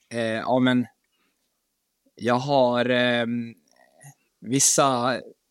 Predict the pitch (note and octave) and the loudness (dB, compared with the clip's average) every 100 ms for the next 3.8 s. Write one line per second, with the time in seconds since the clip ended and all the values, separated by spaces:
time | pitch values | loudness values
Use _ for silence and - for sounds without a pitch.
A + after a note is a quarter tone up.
0 | - C#3+ D3 C3+ C3+ C3 B2+ C#3 - A#2+ | 0 2 4 4 6 4 4 2 0 -2
1 | A#2 A#2 A#2 A2+ A2+ A#2 - A#2+ A#2+ A#2 | 0 0 2 2 0 -2 -6 -4 -4 -2
2 | A#2 A2+ C3 - - C3 B2 A2 A2+ A2+ | 0 0 -4 -10 -2 2 4 4 2 2
3 | A#2 B2 _ - G2 - - | 0 -2 _ -4 -4 -6 -20